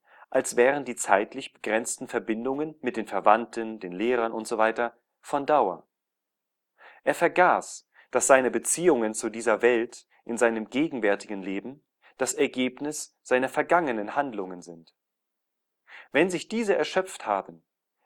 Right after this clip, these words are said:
endet jede Beziehung und neue entstehen, wenn ein neuer Körper angenommen wird. Die Auswirkung vergangener Handlungen bezeichnet man als Karma.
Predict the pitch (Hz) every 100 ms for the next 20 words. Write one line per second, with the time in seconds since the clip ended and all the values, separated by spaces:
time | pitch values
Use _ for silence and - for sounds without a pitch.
0 | _ 131 151 120 104 98 98 95 95 -
1 | 92 82 80 _ _ _ _ _ - -
2 | 117 101 104 104 131 139 139 - 135 160
3 | 185 _ _ 143 123 117 104 107 123 -
4 | 139 - 90 92 87 87 82 82 82 -
5 | - _ _ _ _ _ _ _ _ _
6 | _ _ - - 143 - 170 202 185 214
7 | 208 220 196 143 113 127 151 127 113 120
8 | 127 147 147 123 - 120 123 131 123 120
9 | 123 120 - - 123 101 90 78